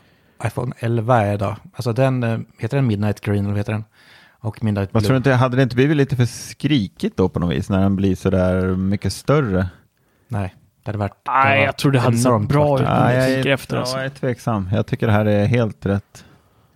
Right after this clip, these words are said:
Speaker 1: Nej, jag vill ha en mörk. Alltså, jag, jag väljer mellan en svart eller en svart.
Speaker 3: Space Gray.
Speaker 2: <laughs> Ja, den
Speaker 1: En
Speaker 2: svarta
Speaker 1: Space
Speaker 2: går ju
Speaker 1: Gray.
Speaker 2: alltid hem
Speaker 1: Alltså,
Speaker 2: till,
Speaker 1: den är så
Speaker 2: till
Speaker 1: snygg.
Speaker 2: allt.
Speaker 1: Och så, sen,
Speaker 2: Ja.
Speaker 1: då om jag ska
Speaker 3: Space Gray
Speaker 1: välja
Speaker 3: är så
Speaker 1: istället att ha
Speaker 3: nice.
Speaker 1: liksom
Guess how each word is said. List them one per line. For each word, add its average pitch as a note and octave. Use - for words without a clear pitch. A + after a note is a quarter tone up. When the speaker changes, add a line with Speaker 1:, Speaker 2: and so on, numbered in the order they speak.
Speaker 1:
Nej, C3+
jag C3+
vill D3
ha C#3
en A#2+
mörk. B2
Alltså, A#2+
jag, A#2+
jag A#2+
väljer B2+
mellan A2
en G2+
svart -
eller G2
en G2
svart. -
Speaker 3:
Space A#2
Gray. A#2+
Speaker 2:
<laughs> B2
Ja, -
den F#2+
Speaker 1:
En G2+
Speaker 2:
svarta G#2
Speaker 1:
Space A2+
Speaker 2:
går A2
ju G#2+
Speaker 1:
Gray. G2+
Speaker 2:
alltid G2
hem F#2
Speaker 1:
Alltså, A2+
Speaker 2:
till, A2+
Speaker 1:
den B2
är A2
så G#2
Speaker 2:
till G2
Speaker 1:
snygg. G#2+
Speaker 2:
allt. -
Speaker 1:
Och -
så, A#2
sen, B2
Speaker 2:
Ja. -
Speaker 1:
då A2+
om C3+
jag D3
ska C3
Speaker 3:
Space C#3
Gray C3+
Speaker 1:
välja A2
Speaker 3:
är G#2+
så -
Speaker 1:
istället A#2+
att A#2
ha -
Speaker 3:
nice. G2+
Speaker 1:
liksom G2